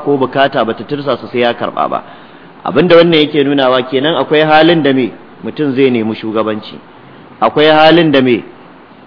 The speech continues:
dolan dole ne ma ka karɓi shugabanci. To, amma bai faɗi wat-, dalilin wannan ba ta fuskar aya, sai ya faɗi dalilin ƙin, amma bai faɗi dalilin in ta kama a nema ɗin a nema ba.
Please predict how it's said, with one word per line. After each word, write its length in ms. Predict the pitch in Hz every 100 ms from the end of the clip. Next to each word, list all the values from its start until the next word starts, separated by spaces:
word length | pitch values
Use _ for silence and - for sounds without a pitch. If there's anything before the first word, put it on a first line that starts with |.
| -
dolan 500 | - 95 147 156 139 120
dole 240 | 147 143
ne 120 | 131
ma 180 | 139 143
ka 80 | 135
karɓi 240 | 120 107 107
shugabanci. 500 | 123 113 117 117 117
To, 100 | 95 113
amma 180 | 135 160
bai 140 | 147
faɗi 180 | 131 143
wat-, 240 | 170 165
dalilin 380 | 135 135 147 143
wannan 300 | 117 117 127
ba 80 | 127
ta 80 | 131
fuskar 320 | 135 131 117 -
aya, 260 | 107 107 - - - - - - -
sai 140 | -
ya 80 | 147
faɗi 240 | 151 143 147
dalilin 540 | 139 139 160 165 160 160 -
ƙin, 220 | - 160 92 - - -
amma 260 | - 127 160
bai 180 | 147 147
faɗi 240 | 143 151
dalilin 540 | 156 147 165 170 165 160 - - -
in 180 | 147 151
ta 220 | 160 156
kama 320 | 156 156 156 117
a 40 | 127
nema 260 | 127 143
ɗin 140 | 139 147 101
a 40 |
nema 280 | 107 107 110
ba. 140 | 107